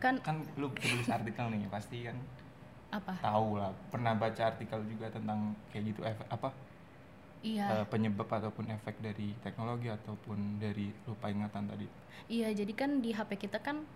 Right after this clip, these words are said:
Speaker 1: sengaja didesain kayak gini nih. Menarik. Jadi
Speaker 2: Mhm.
Speaker 1: menarik buat dibuka nih, ada notifikasi apa, kita langsung buka.
Speaker 2: Hmm.
Speaker 1: Jadi kita tuh cenderung untuk membuka itu. Gampang ke-distract lah istilahnya.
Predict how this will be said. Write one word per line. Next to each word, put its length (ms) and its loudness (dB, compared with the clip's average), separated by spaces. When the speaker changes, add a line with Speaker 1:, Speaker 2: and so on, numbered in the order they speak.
Speaker 1:
sengaja 440 2
didesain 420 0
kayak 160 -2
gini 280 -2
nih. 120 0
Menarik. 460 2
Jadi 160 2
Speaker 2:
Mhm. 100 6
Speaker 1:
menarik 300 2
buat 160 -2
dibuka 360 0
nih, 240 2
ada 200 0
notifikasi 640 -2
apa, 340 0
kita 180 -4
langsung 300 2
buka. 480 -2
Speaker 2:
Hmm. 300 0
Speaker 1:
Jadi 360 0
kita 200 -2
tuh 140 -2
cenderung 540 2
untuk 180 0
membuka 320 0
itu. 540 0
Gampang 400 2
ke-distract 440 -2
lah 120 -4
istilahnya. 580 -6